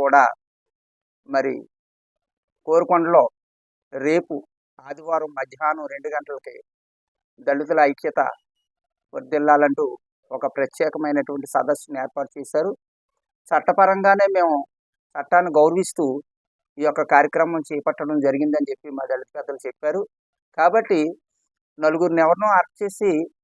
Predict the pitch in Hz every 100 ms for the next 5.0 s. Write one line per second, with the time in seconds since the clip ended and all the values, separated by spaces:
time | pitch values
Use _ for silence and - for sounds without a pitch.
0 | _ _ _ 143 147 196 202 208 208 196
1 | 160 156 _ _ _ _ 156 165 165 170
2 | 160 175 190 196 190 202 208 - _ _
3 | _ _ _ _ _ _ _ - 175 170
4 | 180 - 185 - 151 175 185 180 180 185